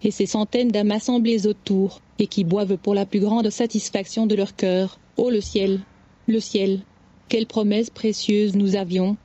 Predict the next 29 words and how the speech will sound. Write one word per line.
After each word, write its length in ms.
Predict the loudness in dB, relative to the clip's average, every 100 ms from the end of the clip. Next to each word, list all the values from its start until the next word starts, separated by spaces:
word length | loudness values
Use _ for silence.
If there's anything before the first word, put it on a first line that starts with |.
| -2
il 140 | 0
les 100 | 0
conduira 580 | 0 0 2 2 2 0
aux 80 | 0
fontaines 460 | 0 -2 0 2 2
de 100 | 2
vie. 420 | 2 0 -2 -4 -8 -8
Apocalypse 720 | -4 -4 -2 0 0 -2 -4
sept 380 | -4 -2 -2 0
verset 400 | 0 -2 0 2
dix-sept, 640 | 0 0 -2 -2 -6 -20 -6 0
et 120 | 0
voici 340 | 0 -2 0
l'accomplissement, 840 | 0 0 -2 -2 -2 -2 0 2 2
dit 200 | 2 2
Geneviève, 760 | 2 2 2 2 2 0 -4 -12 -4
et 60 | -2
quand 180 | 0 -2
tu 160 | 0
verras 260 | 0 0 0
les 140 | 0
dix 160 | 0 0
zéro 340 | 0 0 0
zéro 480 | 2 0 2 2 2
zéro 380 | 2 0 0 0
assemblés 480 | 0 0 0 2 2
à 100 | 0
cette 220 | -4 -2
table, 460 | -2 0 0 -2